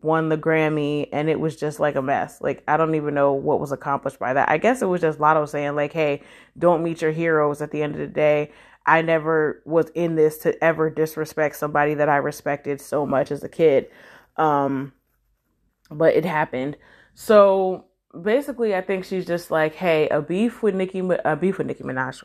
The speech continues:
oops, a beef with Megan Thee Stallion would really propel me." 'Cause like I've been telling you guys, and if you've been paying attention, you've been noticing it. If you don't have a hit single, you are not going to get a full-length project. We've seen it with Normani. Chloe Bailey just got her first C D,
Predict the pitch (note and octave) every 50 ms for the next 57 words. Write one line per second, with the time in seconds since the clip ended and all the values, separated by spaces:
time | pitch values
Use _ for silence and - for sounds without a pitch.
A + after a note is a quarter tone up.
0 | _ - C#3 G3 D4 - - - - _ - - - - - _ - E3+ E3+ E3
1 | D#3 G3 A3 B3+ C#4 C4 - - - F#3+ F3+ F#3+ F#3+ F#3 F#3+ F#3 - - D#3+ E3
2 | E3+ F3 F3+ F3+ F3+ E3+ E3+ E3+ E3 - - E3+ E3+ E3 E3 F3 E3+ D#3+ D#3+ D#3
3 | D#3 D3+ D#3 D3 C#3+ C#3+ D#3 E3 E3+ E3 E3 D#3 D#3+ - D#3 D3+ - F#3+ F3+ F3
4 | E3 D#3+ D3+ D3+ - D#3+ D#3 D3+ - D3 D3 D3 D3+ D3 - - G#3+ G#3+ A#3 B3
5 | B3 A#3+ A3 G3 F#3+ F3+ D#3+ D#3 D#3 D#3 D#3+ E3 - - - - - - _ -
6 | D#3+ E3+ E3+ E3 - F3+ F3 E3+ E3 E3 - F3+ F3 E3+ E3 E3 - F#3+ F#3+ F#3
7 | - F3+ E3+ E3 D#3 D3+ D3+ D#3+ F#3 G3 G3 F#3 - D#3+ D#3 D#3 D#3 D3+ C3+ -
8 | - - - - _ _ - F3+ E3 D#3 F3 F#3+ A3 B3 B3+ C4+ C4+ C4 A#3+ B3
9 | A3+ A3+ G#3+ G3+ F#3+ F3+ G#3 G#3 - - - - - F#3 G3 G3+ G#3+ A3 A#3 A#3+
10 | B3 B3 - _ _ _ - F#3 G#3 F#3+ - D#3+ E3+ E3+ E3 D#3+ E3 F3+ - -
11 | E3+ D#3+ E3 E3 E3 E3 D#3+ - F3+ E3+ D#3+ D#3+ D#3 - - - D#3 D#3+ D#3+ -
12 | - D#3 D#3 D#3 D3 D3+ D3+ D3 D3 D3 - _ _ - G3 G#3 A3 G#3 - -
13 | B2+ A#2 - - - D3 D#3+ D#3 D#3 - E3+ E3+ F3 F3+ D#3 D3 E3 D#3+ D#3+ D3
14 | D3 D3 D3 D#3+ E3+ F3+ F#3 F#3 E3+ D#3 D3+ D3 - - - - E3+ E3+ E3+ E3
15 | D#3+ D#3 D#3+ D#3+ E3 E3+ E3+ E3+ D#3+ D3+ E3 D#3+ D#3 D#3 - - D3 C#3+ D3 D#3
16 | D3+ C#3 - - D3 D3 D3+ - - - D3+ C#3+ D3 D3 C#3+